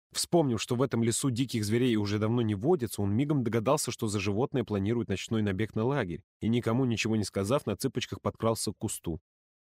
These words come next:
Тихий-тихий писк раздался откуда-то снизу, справа. Юрка озадаченно присмотрелся к основанию куста. Жухлая прошлогодняя листва, укрывающая землю, зашевелилась.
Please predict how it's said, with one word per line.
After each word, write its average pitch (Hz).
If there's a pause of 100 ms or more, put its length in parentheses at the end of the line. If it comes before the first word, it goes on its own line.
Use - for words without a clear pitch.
(160)
Тихий-тихий 151
писк -
раздался 95
откуда-то 123
снизу, 107
справа. 98 (420)
Юрка 135
озадаченно 110
присмотрелся 107
к -
основанию 104
куста. 104 (320)
Жухлая 123
прошлогодняя 120
листва, 120
укрывающая 107
землю, 113
зашевелилась. 107